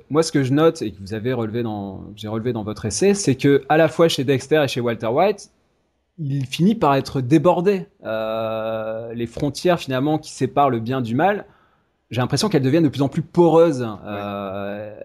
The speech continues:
Speaker 1: est-ce que ça, c'est aussi une manière, une lecture pour voir cette, cette fracture entre ce, donc ce que vous avez appelé le nouveau méchant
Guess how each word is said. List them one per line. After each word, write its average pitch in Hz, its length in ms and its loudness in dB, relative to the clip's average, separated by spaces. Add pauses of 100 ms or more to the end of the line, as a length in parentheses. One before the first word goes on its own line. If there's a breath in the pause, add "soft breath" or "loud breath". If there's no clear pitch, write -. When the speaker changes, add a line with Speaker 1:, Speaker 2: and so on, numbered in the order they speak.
(140)
Speaker 1:
est-ce - 220 -8
que 226 500 -4
ça, - 260 -8
c'est 139 200 -4
aussi 135 260 -4
une 180 100 0
manière, 147 360 2
une 127 100 4
lecture 131 440 2
pour 120 160 -6
voir 156 320 0
cette, 107 300 -6
cette 117 200 -6
fracture 156 400 0
entre 143 260 2
ce, 160 80 0 (260)
donc 107 120 -16
ce - 60 -18
que 120 40 -4
vous 107 80 -2
avez 120 140 2
appelé 131 200 2
le 127 60 4
nouveau 127 240 4
méchant 135 380 2